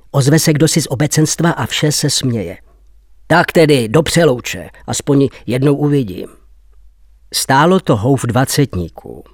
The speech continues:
ale nevídáno, každá legrace něco koštuje. Nacpali je do vagónu jako slanečky a ubohý Bobek se svým pandýrkem mohl tu jízdu proklít ještě než vyjeli.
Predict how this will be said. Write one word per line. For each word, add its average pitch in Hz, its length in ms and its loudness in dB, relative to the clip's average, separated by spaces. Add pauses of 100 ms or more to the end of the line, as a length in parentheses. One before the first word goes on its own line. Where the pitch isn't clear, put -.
(240)
ale 80 200 -10
nevídáno, 101 840 -6
každá 82 360 -8
legrace 117 600 -8
něco 90 340 -8
koštuje. - 560 -16 (1200)
Nacpali 120 460 0
je 117 80 2
do 110 120 0
vagónu 110 420 0
jako - 220 -8
slanečky 135 720 -4 (340)
a - 180 -8
ubohý 156 440 4
Bobek 123 440 0
se 127 140 -2
svým 104 280 -4
pandýrkem 139 720 0
mohl 135 400 0
tu 95 180 -8
jízdu 104 380 -4
proklít 113 580 -6
ještě 101 320 -6
než 90 200 -6
vyjeli. 80 420 -14